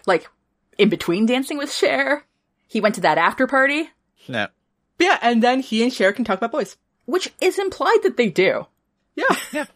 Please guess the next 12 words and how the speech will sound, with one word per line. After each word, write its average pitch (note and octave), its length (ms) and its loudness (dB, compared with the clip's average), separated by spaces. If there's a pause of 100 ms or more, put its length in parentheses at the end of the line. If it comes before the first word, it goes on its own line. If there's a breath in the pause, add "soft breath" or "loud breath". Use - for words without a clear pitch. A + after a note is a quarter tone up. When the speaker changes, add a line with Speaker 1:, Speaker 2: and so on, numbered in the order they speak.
(160)
Speaker 2:
And C#3 120 2
they C#3+ 40 6
Speaker 3:
It's D#3 100 4
Speaker 2:
have F3 100 4
Speaker 3:
implied. F3+ 880 0 (340)
Speaker 2:
He D#3+ 80 -2
has D3+ 120 0
impeccable D3 520 -2
fashion B2+ 400 0
sense F2 340 -2
too, A#2+ 240 0
right? F#2+ 400 0